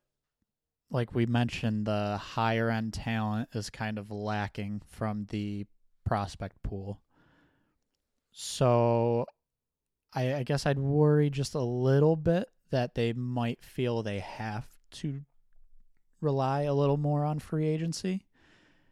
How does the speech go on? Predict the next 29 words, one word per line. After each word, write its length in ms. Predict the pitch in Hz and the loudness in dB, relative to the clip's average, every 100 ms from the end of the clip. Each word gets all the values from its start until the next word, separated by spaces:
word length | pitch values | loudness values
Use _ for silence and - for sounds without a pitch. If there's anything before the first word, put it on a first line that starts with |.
| _ _ _ _ _ _ _ | _ _ _ _ _ _ _
which 400 | - 185 - - - | 2 2 2 -10 -2
is 180 | 226 175 | 2 2
okay 460 | - 202 - 202 190 | 6 4 6 4 4
here 380 | 170 - 180 160 | 2 0 2 2
and 180 | 143 120 | 0 -2
there, 360 | 123 165 185 - - | -2 -4 -6 -12 -12
but 260 | - 139 160 | -2 0 0
generally 640 | 127 135 156 170 170 180 196 | -2 0 2 0 0 0 -2
you're 300 | 170 147 135 | 0 -2 -2
signing 460 | - 127 135 135 | -2 0 0 -2
a 60 | 117 | -4
player 580 | - 127 123 139 147 143 | -4 -2 0 0 -2 -4
for 720 | - 127 117 120 113 110 113 - - - _ _ - | -4 -2 0 2 0 -2 -6 -14 -20 -20 _ _ -12
a 60 | 131 _ _ _ | -12 _ _ _
couple 580 | - - 151 - 151 151 | -10 -2 -2 2 2 4
years 540 | 147 135 139 135 160 147 | 0 -2 0 0 -2 -2
of 140 | 117 | -2
what 240 | 120 127 | -2 -2
you 100 | 135 | -6
think 300 | 113 127 123 | -6 -4 -4
he 180 | - 165 | -4 -4
is, 240 | 160 175 156 | -2 -4 -6
and 140 | 120 | -8
then 100 | 117 | -6
he's 180 | 113 107 | -6 -8
going 280 | 117 107 104 | -8 -8 -10
to 120 | 110 | -12
start 320 | - 107 107 | -8 -8 -8
declining. 560 | - - 110 98 104 | -14 -10 -10 -10 -14